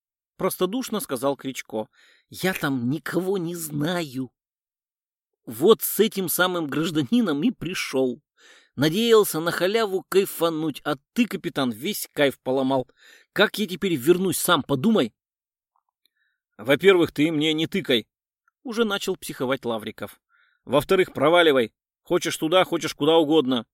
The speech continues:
А будешь ко мне приставать, точно в трезвике переночуешь, как минимум, а то и как соучастник пойдёшь».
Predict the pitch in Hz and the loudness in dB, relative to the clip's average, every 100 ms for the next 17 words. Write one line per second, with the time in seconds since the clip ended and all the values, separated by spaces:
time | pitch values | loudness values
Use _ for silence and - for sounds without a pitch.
0 | _ _ _ - 123 196 170 165 165 160 | _ _ _ -6 -2 -2 -2 -4 -4 -2
1 | 156 - 175 190 175 - 185 - 143 - | -2 0 2 4 2 2 0 2 -4 -4
2 | 147 139 127 - 160 127 131 135 - 135 | -2 -2 -2 -2 -2 -2 -2 -4 -2 -2
3 | 113 - - _ - 143 151 165 151 135 | -4 -6 -16 _ -8 -6 -4 -2 0 0
4 | 113 - _ _ _ 123 - 190 180 147 | -2 -4 _ _ _ -4 4 4 4 0
5 | 180 190 147 139 135 - 127 113 123 - | 0 2 2 2 -2 -2 -2 0 -2 -4